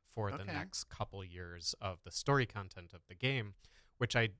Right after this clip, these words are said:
Speaker 1: I don't love that as much as I do, like, the backstory. Um,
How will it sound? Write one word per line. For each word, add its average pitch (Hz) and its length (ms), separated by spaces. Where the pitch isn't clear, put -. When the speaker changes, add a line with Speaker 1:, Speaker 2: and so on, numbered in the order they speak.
Speaker 1:
I 123 100
don't 151 420
love 113 460
that 107 260
as 101 140
much 101 240
as 107 120
I 101 100
do, 95 260
like, 87 260
the 95 100
backstory. 110 1000
Um, 90 440